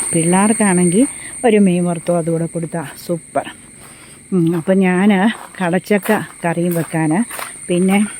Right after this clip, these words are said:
ഉം, ബീഫും കൂടെ ഒന്ന് ഉലർത്തി വെക്കാമെന്ന് വെച്ചാൽ. അപ്പോൾ ഒരാഴ്ചത്തേക്കുള്ള കറിയാണ്, ആ, ഈ കടച്ചക്കയും പിന്നെ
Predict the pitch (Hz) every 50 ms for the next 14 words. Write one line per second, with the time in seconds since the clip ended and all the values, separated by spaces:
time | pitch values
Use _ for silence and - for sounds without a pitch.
0 | - - - - - 190 180 175 170 165 165 170 156 - - - - - - -
1 | - 185 180 180 175 - - 196 190 180 180 180 180 165 165 165 180 196 220 -
2 | - - - 170 165 170 165 - - - 196 175 170 160 - - 175 160 170 170
3 | 180 175 - - 151 - - - - - - - - - 170 175 185 214 202 170
4 | 165 170 175 175 - - 190 185 - 190 190 185 - 170 160 151 165 170 - -
5 | - - - 165 156 156 175 180 185 165 156 - - - - - - - - -
6 | - - - - - 226 170 170 180 175 156 - - - - - 180 175 180 -
7 | 175 165 156 156 - - 165 170 - - 190 226 233 - - - - - - -
8 | - - - - - - - - - - - - 185 175 170 175 175